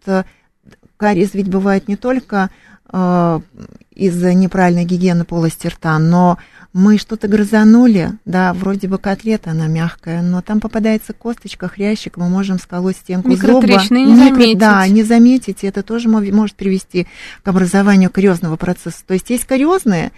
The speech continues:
Speaker 1: а есть некариозные поражения зубов. То есть это один из видов некариозных поражений зубов.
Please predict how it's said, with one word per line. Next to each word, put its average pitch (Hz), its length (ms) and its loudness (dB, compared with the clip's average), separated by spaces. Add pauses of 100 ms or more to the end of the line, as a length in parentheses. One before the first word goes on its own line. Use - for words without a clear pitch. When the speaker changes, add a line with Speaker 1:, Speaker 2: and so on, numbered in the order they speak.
(140)
Speaker 1:
а 208 120 -2
есть 240 220 0
некариозные 185 600 0
поражения 156 500 -4
зубов. 151 320 -12
То - 80 -18
есть - 140 -12
это - 220 -8
один 214 340 0
из 185 80 -4
видов 254 340 -6
некариозных 185 480 -4
поражений 170 460 -6
зубов. 175 300 -12